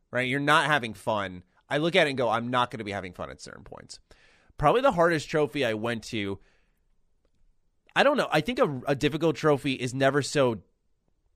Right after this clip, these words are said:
a, a good difficult trophy is never impossible. It's just tough to acquire, and it's rewarding when you get there. Like, I think your Destiny trophy makes sense. For me, the most difficult one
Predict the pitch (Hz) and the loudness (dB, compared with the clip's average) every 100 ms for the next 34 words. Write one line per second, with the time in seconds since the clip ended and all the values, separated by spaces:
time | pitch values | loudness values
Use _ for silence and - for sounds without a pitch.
0 | _ _ _ _ _ 139 151 156 131 131 | _ _ _ _ _ 0 2 0 0 4
1 | 226 180 143 139 143 131 - 127 127 113 | 4 4 -4 -4 -2 -2 0 -2 -2 -4
2 | 131 117 110 92 110 101 - 98 - 214 | -4 -4 -6 -6 -4 -4 -6 -14 -10 -12
3 | - - 156 - 117 - - 85 69 55 | -8 -6 -4 -6 -10 -8 -4 -4 -4 -12
4 | _ _ _ - 123 110 120 117 123 120 | _ _ _ -10 -10 -6 -6 -2 0 0
5 | 104 101 101 95 104 139 170 247 226 165 | -2 -6 -6 -4 -2 -2 0 -2 0 0
6 | 127 135 135 143 117 - 110 113 98 - | 2 2 2 -4 -6 -2 -4 -4 -8 -8
7 | 117 104 - 127 156 190 190 _ _ - | -8 -8 -8 -6 -4 -4 -6 _ _ -10
8 | 143 143 123 156 143 147 131 113 113 110 | -4 -2 0 -2 0 0 0 0 0 0
9 | 104 | -2